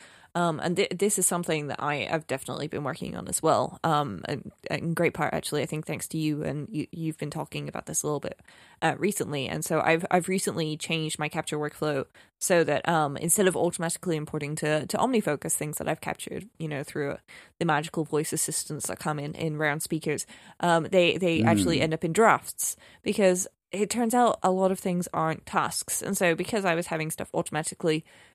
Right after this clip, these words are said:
Speaker 1: dragged into OmniFocus, it was being treated as a task in my inbox. And it turns out that there's, there's kind of two kinds of processing that I need to do. Is this a task?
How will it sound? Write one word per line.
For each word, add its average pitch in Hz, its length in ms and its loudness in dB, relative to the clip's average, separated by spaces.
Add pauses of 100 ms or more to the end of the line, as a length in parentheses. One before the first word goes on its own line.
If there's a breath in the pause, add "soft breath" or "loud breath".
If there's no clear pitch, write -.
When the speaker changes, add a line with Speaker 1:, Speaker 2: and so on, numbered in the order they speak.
Speaker 1:
dragged 180 260 6
into 165 180 0
OmniFocus, 190 640 2
it 92 80 0
was 170 100 0
being 165 220 -2
treated 156 560 -2
as - 160 -2
a - 40 -14
task - 600 0 (100)
in 160 120 -2
my 151 120 -2
inbox. - 580 -2 (380 loud breath)
And 185 100 -2
it 143 80 -2
turns 226 240 2
out 196 220 4
that 151 220 0
there's, 165 440 2 (280)
there's 175 260 2
kind 175 240 0
of 165 80 -4
two 202 160 -2 (140)
kinds 170 200 -2
of 165 80 -6
processing 165 440 -2
that 143 120 -6
I - 40 -6
need 156 160 -6
to - 80 -12
do. - 140 0 (380 soft breath)
Is 233 200 8
this 196 180 6
a 147 60 -4
task? - 580 -4